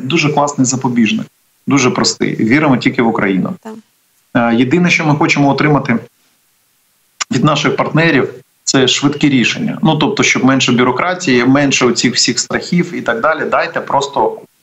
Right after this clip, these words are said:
Speaker 1: весь обсяг зброї. Ну, тобто, знаєте, я про що? Не буде там ніякої живої сили, тому що такого героїзму, як сьогодні демонструє, е, Україна, ну, навряд чи ми можемо очікувати від інших країн, які зайдуть на територію України. Ви ж розумієте, да? Тому що для нас це наша земля,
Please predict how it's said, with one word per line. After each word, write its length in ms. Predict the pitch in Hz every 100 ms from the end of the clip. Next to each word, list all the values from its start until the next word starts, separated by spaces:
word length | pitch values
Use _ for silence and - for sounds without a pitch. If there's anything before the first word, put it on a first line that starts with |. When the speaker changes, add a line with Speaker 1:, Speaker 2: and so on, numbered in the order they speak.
| -
Speaker 1:
весь 360 | 156 - - -
обсяг 360 | 135 - 120
зброї. 360 | 110 107 107 98
Ну, 60 | 135
тобто, 300 | 175 127 135
знаєте, 380 | 160 226 170 - - -
я 120 | 139 151
про 160 | 156
що? 260 | 151 123 95 - - -
Не 160 | 175 196
буде 300 | 196 147 120
там 440 | 110 104 110 113 127
ніякої 380 | 139 131 123
живої 280 | 120 131 131
сили, 340 | 131 190 160 127
тому 220 | 123 131
що 180 | - 127
такого 460 | - 127 147 123
героїзму, 460 | 120 139 151 131 127
як 100 | 117
сьогодні 320 | 127 131 120
демонструє, 680 | 117 123 120 - 127 120 117 123
е, 260 | 123 -
Україна, 460 | - 120 160 175 135
ну, 120 | 127
навряд 320 | 135 147 147
чи 120 | - 117
ми 60 |
можемо 260 | 117 113 113
очікувати 480 | 117 - 127 113 110
від 180 | 110
інших 260 | 120 113 113
країн, 340 | - 131 170
які 240 | 127 - 117
зайдуть 420 | 123 117 151 151
на 80 | 113
територію 580 | 113 110 139 131 123 - - -
України. 520 | 143 - 131 120 95
Ви 100 | 98
ж 100 | 107
розумієте, 460 | 127 131 113 92 -
да? 120 | 135
Тому 180 | 127 123
що 120 | 117
для 120 | 120
нас 220 | 143 156
це 140 | - 127
наша 300 | 131 - 123
земля, 460 | 123 139 190 190